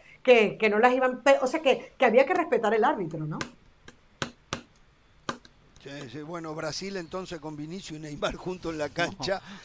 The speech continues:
Speaker 2: <laughs> Eh, eh, bueno, este, vamos a ir a la pausa, eh, y vamos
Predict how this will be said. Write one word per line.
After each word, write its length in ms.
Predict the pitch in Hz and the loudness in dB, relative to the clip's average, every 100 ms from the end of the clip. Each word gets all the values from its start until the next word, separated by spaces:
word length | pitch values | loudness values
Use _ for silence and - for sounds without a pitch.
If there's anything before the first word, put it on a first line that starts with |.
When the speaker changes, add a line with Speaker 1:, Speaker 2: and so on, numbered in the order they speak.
| - | -12
Speaker 2:
<laughs> 80 | 147 | -2
Eh, 240 | 185 196 - - - - | 0 -2 -6 -20 -14 -8
eh, 340 | 170 147 156 147 | -6 -6 -8 -8
bueno, 300 | 156 147 123 - - - - | -6 -6 -8 -16 -18 -18 -8
este, 600 | 165 175 147 165 170 165 - | -6 -4 -6 -6 -6 -8 -10
vamos 260 | 165 190 165 | -6 -6 -4
a 40 | 185 | -6
ir 40 | |
a 60 | 160 | -4
la 100 | 151 | -4
pausa, 580 | - 196 - 160 123 - | -4 -4 -4 -4 -4 -10
eh, 300 | 135 147 143 131 123 - | -12 -10 -10 -14 -20 -20
y 80 | 156 | -10
vamos 640 | 165 165 160 147 - | -8 -8 -10 -10 -12